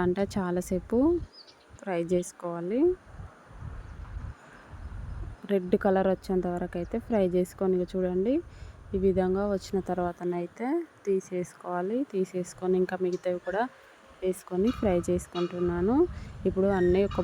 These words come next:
బౌల్లోకి తీసుకొని ఉప్పు, అలాగే కొంచెం కారం కూడా వేసుకోవాలి. వేసుకొని మంచిగా కలిపేసుకోవాలి.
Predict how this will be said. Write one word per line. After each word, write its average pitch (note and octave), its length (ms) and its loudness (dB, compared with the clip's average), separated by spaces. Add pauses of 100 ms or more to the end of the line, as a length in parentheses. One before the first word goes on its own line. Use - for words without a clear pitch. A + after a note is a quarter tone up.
బౌల్లోకి F3 520 2
తీసుకొని F#3 520 0 (680)
ఉప్పు, - 280 0 (2000)
అలాగే F#3 400 2 (420)
కొంచెం F#3+ 340 4 (160)
కారం F#3 320 2 (120)
కూడా F#3+ 180 4 (1700)
వేసుకోవాలి. F#3+ 760 0 (1700)
వేసుకొని G3+ 500 2 (140)
మంచిగా F#3+ 300 2 (100)
కలిపేసుకోవాలి. F#3 920 -4